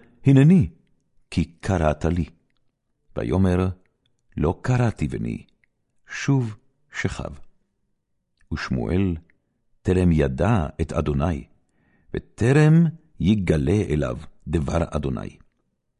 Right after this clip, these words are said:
ויוסף אדוני קרא שמואל בשלישית,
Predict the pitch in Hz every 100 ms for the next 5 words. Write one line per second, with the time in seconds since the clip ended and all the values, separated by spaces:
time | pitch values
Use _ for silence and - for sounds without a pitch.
0 | _ _ - 92 147 - - - 58 58
1 | 85 101 - 76 107 - 92 90 90 95
2 | 127 147 151 - - 127 135 127 - 185
3 | -